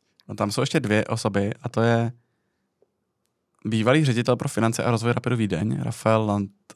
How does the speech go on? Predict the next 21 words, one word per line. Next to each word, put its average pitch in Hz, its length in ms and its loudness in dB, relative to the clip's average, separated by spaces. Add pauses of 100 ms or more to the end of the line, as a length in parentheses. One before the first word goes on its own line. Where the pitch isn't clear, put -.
(140)
Landhaler 101 760 -4 (680)
a 104 300 4 (480)
šéf, 113 600 0 (240)
eh, 98 460 -2 (120)
bývalý 110 320 0
šéf, 120 380 0 (260)
eh, 104 80 0
mládeže 104 500 2
F - 80 -6
C - 120 -4
Bazilej. 120 360 0 (640)
Že - 80 -20
to 107 80 0
jakoby 104 340 0
opravdu 135 320 0
není, 104 400 0 (680)
eh, 113 380 -8 (920)
to - 100 -6
nejsou 104 320 -2
malý 101 200 0
jména 101 460 -4